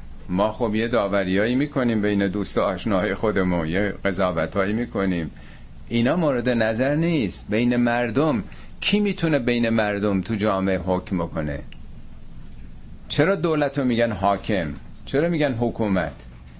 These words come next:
برای اینکه داوری کردن دستگاه قضا بدون، اه، قوهٔ اجراییه که معنی نداره. بهترین قاضی دنیا،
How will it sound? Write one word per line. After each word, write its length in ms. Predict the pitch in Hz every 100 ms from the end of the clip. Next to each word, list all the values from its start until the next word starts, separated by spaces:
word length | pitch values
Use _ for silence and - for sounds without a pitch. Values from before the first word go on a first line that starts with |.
| - - - -
برای 220 | 101 110
اینکه 280 | 156 151 170
داوری 540 | 139 123 113 117 113 110
کردن 580 | 117 110 104 156 147
دستگاه 640 | 117 110 107 - 117 110 113
قضا 440 | 107 107 104 147
بدون، 480 | 135 127 120 120 117
اه، 1120 | 110 104 92 - - - - - 104 101 98
قوهٔ 440 | 95 110 101 113 107
اجراییه 480 | 107 110 107 113
که 100 | 139
معنی 320 | 156 123 143 202
نداره. 480 | 175 131 92 80 - - - - 107
بهترین 440 | 127 123 143 143
قاضی 400 | 131 135 135 160
دنیا، 520 | 135 123 104 95 78